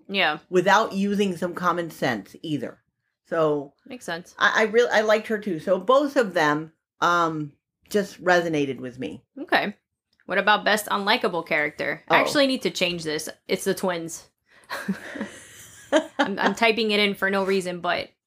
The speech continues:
Speaker 1: the twins were irritating. And I, I, re-, I remember what I was gonna say. It makes sense that perhaps they were maybe not possessed, but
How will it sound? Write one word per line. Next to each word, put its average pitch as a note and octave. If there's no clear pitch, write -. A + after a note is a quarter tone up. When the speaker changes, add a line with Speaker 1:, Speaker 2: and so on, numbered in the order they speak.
Speaker 1:
the G#3
twins A#3+
were C4
irritating. G#3+
And C4
I, A3
I, A#3
re-, A#3+
I -
remember B3
what B3
I A3+
was G#3
gonna G3
say. F#3
It D4
makes C4+
sense D4
that A#3
perhaps A#3+
they A#3
were A3
maybe C#4
not E4+
possessed, G3+
but -